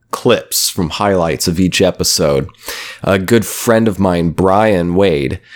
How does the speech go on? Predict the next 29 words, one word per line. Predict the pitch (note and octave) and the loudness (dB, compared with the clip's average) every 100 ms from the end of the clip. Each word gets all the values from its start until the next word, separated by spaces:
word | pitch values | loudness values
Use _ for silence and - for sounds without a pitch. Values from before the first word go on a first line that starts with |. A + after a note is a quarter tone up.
| - - - | -20 -20 -8
oh | G2 F#2 | -4 -2
God, | D2+ F#2 F2 | -2 0 0
I | E2+ | 0
shouldn't | - G2 F2+ | -2 -2 -2
have | |
said | - F#2+ F2 | -2 -2 -2
last | F2 E2+ - | -2 -2 0
name, | F2+ D#2 | 0 0
should | - F2+ | -2 -2
I? | D2+ B1 B1+ - _ _ - - | -2 -2 -6 -12 _ _ -16 -10
A | - | -2
good | A#2 F3+ | 0 0
friend | - D#3 | 2 0
of | C3+ | 2
mine, | G#2 F#2+ | 2 0
Brian, | F#2 G#2 F2+ D#2+ D#2+ - _ _ | 0 0 0 -2 -4 -10 _ _
I | - | -4
think | - A3 | 0 2
that's | E3+ - | 0 -2
a | |
common | - G#2+ G2+ | -2 -2 0
enough | F#2+ F2 - | 2 0 0
name. | F2 F2+ | 0 2
It's | F#2+ - | 0 0
okay, | E2+ - E2+ C#2 | 0 0 0 0
right? | C2+ F#2 A#2+ - _ _ - | 0 0 -2 -6 _ _ -10
That's | B2 | -4
okay, | G#2+ G2+ F#2 D#2 | -2 -2 -2 0
right? | D#2 G#2+ C3 | 2 2 0